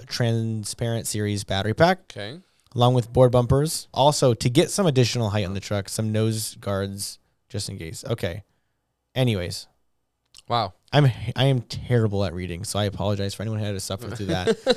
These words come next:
Speaker 2: <laughs>
Speaker 1: But he sent some photos in, and we'll put 'em in now. He added the heatsink, our new heatsink, to his build.
Speaker 2: Okay.
Speaker 1: So after the fact. And I have to say, you guys look through his photos, he did, like, a really, really good job installing his heatsink.
Speaker 2: Oh.
Speaker 1: 'Cause what I'm expecting to see with the heatsinks, because the heatsink mounts from the inside,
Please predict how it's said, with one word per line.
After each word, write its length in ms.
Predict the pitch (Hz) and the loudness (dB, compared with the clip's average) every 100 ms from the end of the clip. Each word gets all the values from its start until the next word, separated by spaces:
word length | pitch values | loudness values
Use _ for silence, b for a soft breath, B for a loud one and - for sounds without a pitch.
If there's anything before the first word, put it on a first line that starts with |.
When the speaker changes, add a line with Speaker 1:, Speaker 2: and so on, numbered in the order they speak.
| - | 2
Speaker 2:
<laughs> 20 | |
Speaker 1:
But 120 | 233 | 6
he 80 | 160 | 6
sent 240 | 185 208 | 8 4
some 120 | 214 226 | 4 6
photos 400 | 202 165 131 120 | 8 10 10 8
in, 100 | 123 | 6
and 100 | 127 | 6
we'll 100 | 127 | 6
put 180 | 151 147 | 6 6
'em 120 | 147 | 4
in 80 | 127 | 4
now. 260 | 107 98 b b b | 4 0 b b b
He 200 | - 160 - | 0 0 4
added 540 | 135 170 185 160 143 - | 6 8 8 8 6 2
the 100 | 123 | 4
heatsink, 680 | 139 151 - 110 92 - - | 4 2 2 0 0 -8 -6
our 100 | - | 0
new 160 | 123 127 | 4 4
heatsink, 440 | 123 127 - 110 | 2 0 0 -2
to 120 | - 113 | 2 2
his 180 | 107 | 2
build. 320 | 107 101 85 - | 0 0 2 2
Speaker 2:
Okay. 340 | - 104 85 - - | 2 0 -6 -14 -16
Speaker 1:
So 180 | - - - | -12 -12 2
after 260 | 131 139 107 | 2 2 -2
the 100 | 90 | -2
fact. 340 | 98 87 - | -4 -6 -4
And 80 | 117 | 2
I 60 | 117 | 4
have 240 | 127 139 | 4 4
to 100 | 175 | 2
say, 420 | 165 127 107 104 104 _ _ | 2 4 4 2 -2 _ _
you 120 | 117 | 2
guys 200 | 139 143 | 4 4
look 100 | 160 | 2
through 120 | 160 | 2
his 100 | 156 | 2
photos, 440 | - 107 98 101 - _ _ _ | 2 2 2 -2 -6 _ _ _
he 160 | 135 | -2
did, 240 | 139 151 139 - 123 | 2 2 -2 -10 -2
like, 220 | 123 - - | -2 -2 -2
a 80 | 123 | 0
really, 520 | 113 120 131 143 139 | 2 6 8 8 4
really 280 | 127 127 117 | 4 2 2
good 200 | 113 107 | 0 2
job 280 | 107 104 | 4 2
installing 380 | 104 - 101 101 | 0 -2 -2 -2
his 100 | 95 | -6
heatsink. 340 | 101 113 196 339 | -6 -4 -4 -4
Speaker 2:
Oh. 500 | 381 381 302 127 101 | -6 -6 -6 -6 0
Speaker 1:
'Cause 140 | 143 | 2
what 220 | 131 143 160 | 6 8 8
I'm 140 | 190 | 8
expecting 640 | 202 - - 156 - 165 151 | 4 0 2 2 4 2 4
to 80 | 127 | 2
see 340 | - 123 131 | 2 2 2
with 160 | 143 127 | 2 0
the 100 | 110 | -2
heatsinks, 580 | 123 - 180 190 - | -2 0 -2 -4 -6
because 260 | - 123 123 | -2 2 2
the 100 | 117 | 2
heatsink 420 | 131 135 147 131 | -2 -2 -2 -2
mounts 360 | 117 117 120 - | 2 4 2 0
from 180 | 135 113 | 0 2
the 120 | 104 | 0
inside, 540 | 110 - 104 113 160 | 0 2 2 4 0